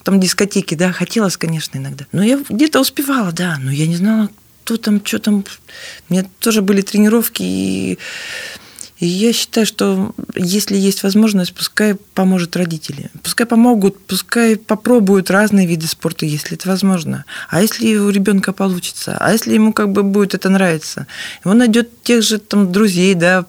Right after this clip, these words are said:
по интересам, как бы он в-, будет более уверенным. Я хочу сказать, что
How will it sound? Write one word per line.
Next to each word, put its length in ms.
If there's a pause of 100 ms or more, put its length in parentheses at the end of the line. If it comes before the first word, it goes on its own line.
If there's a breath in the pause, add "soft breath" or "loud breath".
по 220
интересам, 600
как 220
бы 100
он 200
в-, 400
будет 220
более 300
уверенным. 500 (280 loud breath)
Я 100
хочу 200
сказать, 200
что 400